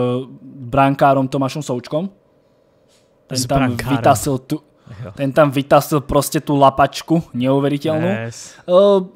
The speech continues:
Speaker 1: <laughs> potom Arsenal Brentford, tam zas rozhodca zaspal a zabudol nakresliť čiaru a vlastne Arsenal remizoval, stratil dva body, inak by vyhral. Čiže Varko excelovalo tento víkend v Anglicku, doslova.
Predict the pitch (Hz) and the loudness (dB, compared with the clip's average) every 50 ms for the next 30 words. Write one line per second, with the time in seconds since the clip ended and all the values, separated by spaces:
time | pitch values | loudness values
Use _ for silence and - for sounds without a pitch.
0 | _ _ - - 160 - - 214 214 - - 202 - - 185 175 135 - _ - | _ _ -4 -4 -4 0 2 2 2 2 2 0 0 0 -4 -6 -6 -8 _ -20
1 | - - - - - - - 180 185 226 214 170 165 175 170 208 214 180 156 156 | -20 -20 -20 -20 -14 -2 -2 4 4 6 6 8 8 8 8 8 6 6 6 4
2 | 156 156 156 - 196 196 202 185 - - 165 156 156 160 151 139 135 151 147 147 | 2 2 0 2 4 4 4 4 4 6 6 8 8 6 4 2 4 4 4 2
3 | - - - - _ _ _ _ _ _ - 139 143 156 170 165 175 151 143 143 | 2 -8 -10 -14 _ _ _ _ _ _ -4 0 2 2 2 2 2 4 8 8
4 | - - - - 185 160 147 131 143 143 151 151 147 139 139 135 - 151 139 - | 8 6 6 4 6 6 6 8 8 6 6 6 6 6 4 4 2 -2 -2 -2
5 | 156 143 - - 139 131 135 156 180 180 147 127 123 123 120 127 123 - - 139 | -6 -6 -4 -2 0 2 2 4 6 6 6 6 6 4 0 0 -4 -2 -2 0
6 | 131 131 139 143 147 143 131 131 139 143 143 135 151 147 143 139 - - 147 139 | 0 0 0 2 4 4 4 4 4 2 2 2 4 6 4 4 4 0 -2 0
7 | - 151 135 143 139 131 139 139 151 160 151 147 139 135 135 135 135 143 147 160 | 0 0 2 2 2 2 2 0 2 2 0 0 0 0 -2 -2 -2 0 2 2
8 | 180 214 220 - _ _ _ _ - - - _ _ - 180 156 - 156 156 165 | 2 2 -2 -8 _ _ _ _ -20 -20 -20 _ _ -14 -10 -6 -4 2 4 4
9 | 156 151 131 - 151 139 143 156 165 180 185 208 175 - - - - 175 160 160 | 4 4 0 -6 -4 4 8 8 8 8 8 6 6 6 6 2 -2 -2 0 2
10 | 165 170 170 185 208 214 - - 214 202 202 196 214 214 220 208 - 233 240 240 | 4 4 4 4 2 0 -2 -8 -8 -6 -4 -4 -4 -4 -4 -4 -4 -4 -2 -2
11 | 214 202 202 202 214 220 226 220 - - 240 180 135 131 - - 196 208 226 233 | 0 0 0 0 0 -4 -6 -8 -8 -6 -4 -2 -2 -2 -2 -4 -2 -2 0 -2
12 | 226 | -2